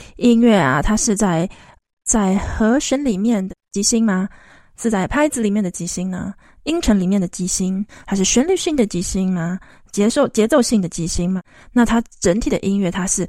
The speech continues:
和谐的即兴还是不和谐的即-，即兴？它是在调式里面还是没有在调式的呢？然后它是有没有在一个特定的节拍，还是它是变动的一个节拍？这些主要是音乐的要素啦。就让大家想想看，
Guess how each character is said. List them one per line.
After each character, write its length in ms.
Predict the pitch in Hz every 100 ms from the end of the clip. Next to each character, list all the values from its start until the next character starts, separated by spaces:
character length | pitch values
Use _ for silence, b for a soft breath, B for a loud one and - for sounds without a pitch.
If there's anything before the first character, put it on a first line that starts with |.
| B B
和 280 | - 190 214
谐 220 | - 151
的 80 | 147
即 160 | 120
兴 180 | - -
还 80 | -
是 80 | -
不 140 | 349
和 140 | 262 160
谐 160 | -
的 80 | -
即-， 240 | - - -
即 100 | -
兴？ 280 | - - - - -
它 120 | 190
是 180 | - 190
在 140 | 160 -
调 260 | - 277 196
式 320 | 180 - 165 -
里 80 | -
面 160 | 117
还 100 | -
是 120 | 107
没 100 | 156
有 100 | 180
在 140 | 117 131
调 180 | - -
式 200 | - 147
的 100 | -
呢？ 160 | - - B B
然 140 | - 190
后 420 | 233 220 185 180 _ _ _ _ B
它 140 | 262
是 260 | 277 - 294
有 120 | - 196
没 120 | 254
有 100 | 254
在 220 | - 226
一 80 | 220
个 100 | 208
特 200 | - 247
定 200 | - 165
的 160 | - - -
节 140 | 139
拍， 280 | - 175 175 B B
还 120 | -
是 360 | 180 - 233 175
它 260 | 190 175 185
是 180 | - - _
变 180 | 208 139
动 200 | 117 -
的 160 | - -
一 40 |
个 140 | - -
节 180 | - -
拍？ 260 | - - 208
这 100 | -
些 300 | 190 - 131
主 160 | 127 185
要 180 | 196 208
是 240 | - 175
音 180 | - 226
乐 80 | 226
的 80 | 190
要 180 | 190 -
素 260 | - -
啦。 160 | - - _ b b
就 120 | - 185
让 120 | 190
大 80 | 185
家 80 |
想 180 | 190 -
想 180 | - -
看， 220 | - 67